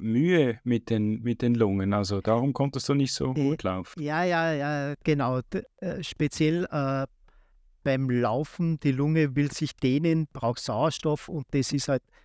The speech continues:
Speaker 2: nicht gegangen. Und es war ziemliche Arbeit,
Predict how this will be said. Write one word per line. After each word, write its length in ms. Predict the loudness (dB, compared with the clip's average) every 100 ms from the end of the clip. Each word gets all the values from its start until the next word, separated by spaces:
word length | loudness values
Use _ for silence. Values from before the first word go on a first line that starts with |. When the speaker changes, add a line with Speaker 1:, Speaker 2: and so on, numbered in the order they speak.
| _ _ -20 -10
Speaker 2:
nicht 240 | -4 -4 0
gegangen. 680 | 0 2 0 2 2 2
Und 240 | -2 -6 -14 -16 -20 _ _ _ -20
es 220 | -18 -6
war 420 | 0 2 2 0 -4 _ _ _ _ _ _ _ _ _ _
ziemliche 440 | -4 0 2 2 2
Arbeit, 560 | 2 4 4 2 -2